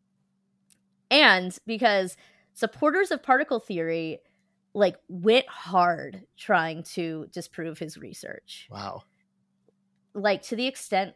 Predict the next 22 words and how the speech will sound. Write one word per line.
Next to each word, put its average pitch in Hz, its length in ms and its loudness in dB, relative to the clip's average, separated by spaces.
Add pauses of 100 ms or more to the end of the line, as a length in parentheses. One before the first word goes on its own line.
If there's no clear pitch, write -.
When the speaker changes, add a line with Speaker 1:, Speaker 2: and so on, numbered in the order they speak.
Speaker 1:
where 175 680 -2 (160)
they 185 120 -4
were, 190 140 0
like, 196 160 0
whatabouting 165 520 -6
it, 208 160 -8
basically. 208 460 -6
Like, 180 140 0
Speaker 2:
Yeah. 196 60 -4
Speaker 1:
"Well, 202 140 -2
what 233 200 8
if 359 180 0
you 254 100 2
shine 233 280 6
a 208 80 2
light 220 480 4
through 220 320 2
a, 190 220 4 (840)
a 175 80 0
bullseye 247 580 8
prism?" 190 600 4
And, 220 400 4